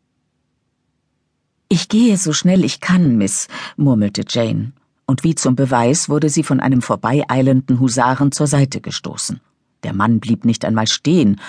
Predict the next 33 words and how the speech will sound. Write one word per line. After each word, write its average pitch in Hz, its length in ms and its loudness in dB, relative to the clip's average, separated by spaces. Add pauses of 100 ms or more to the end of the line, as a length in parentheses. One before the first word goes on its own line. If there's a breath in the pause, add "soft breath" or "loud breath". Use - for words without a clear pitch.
(100)
um 127 180 -2
zu - 140 -2
sehen, 131 340 2
ob - 160 -4
er 107 80 -4
sie 104 140 -4
verletzt 123 480 -4
hatte. - 300 -10 (640)
„Das - 160 -10
ist - 240 -8
ja 139 160 -2
wie 143 140 2
auf 120 140 -4
dem 143 160 -2
Schlachtfeld - 720 -4
hier.“ 131 300 -2 (1200 soft breath)
Jane 208 320 4
war 175 200 2
keine 175 340 2
Schönheit 131 760 0
wie 110 80 -2
ihre 110 240 -4
junge 113 280 0
Herrschaft, 120 600 -2 (400 loud breath)
hatte 214 240 -2
aber 185 220 -2
ein 151 80 4
lebhaftes, 175 800 -2
rotbackiges 147 800 -2
Gesicht 143 460 -2
mit 123 180 -4
robusten 135 500 -2
Zügen 185 500 0